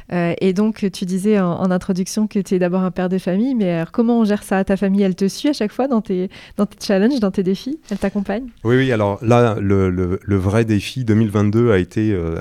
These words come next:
Speaker 2: a été, euh, une année où, euh, j'ai eu, euh, l'occasion d'avoir mes planètes qui se sont alignées. Euh, de part déjà, euh, la, l'annonce de l'arrivée d'Ava, ma fille, euh, ma fille de sept mois,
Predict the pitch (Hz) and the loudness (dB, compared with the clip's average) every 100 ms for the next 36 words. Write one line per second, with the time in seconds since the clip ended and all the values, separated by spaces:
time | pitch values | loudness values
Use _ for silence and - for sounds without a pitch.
0 | 85 85 87 - 101 95 78 78 - 92 | -4 -4 -4 -4 -4 -2 -4 -8 -8 -4
1 | 90 87 95 113 110 87 87 87 76 76 | -2 0 0 -2 -2 -4 -2 -2 -2 -6
2 | 71 _ - - - 82 85 90 95 85 | -8 _ -20 -20 -10 -4 0 0 2 0
3 | 85 90 90 101 107 90 90 82 82 82 | 0 -2 -2 0 -2 0 -2 -2 -4 -6
4 | - 95 104 104 - 90 - 90 87 87 | -4 -2 -2 -4 -8 -10 -6 -4 -2 -2
5 | 92 123 - - - - - 87 82 78 | -4 -6 -10 -20 -20 -20 -10 -4 -4 -4
6 | 76 76 90 95 95 110 95 95 90 101 | -4 -8 -4 -2 0 0 0 -4 -2 -2
7 | 92 80 76 78 76 _ _ 87 87 85 | -2 -2 -4 -8 -12 _ _ -4 -2 0
8 | 80 92 98 107 98 90 82 80 85 87 | 0 0 0 -2 -2 -4 -2 -2 -2 -2
9 | 87 87 82 85 113 90 - 95 90 78 | -2 -4 -2 -2 -4 -6 -10 -8 -6 -6
10 | 73 82 85 - 92 85 - 85 101 131 | -6 -6 -6 -6 -8 -6 -6 -6 -4 -6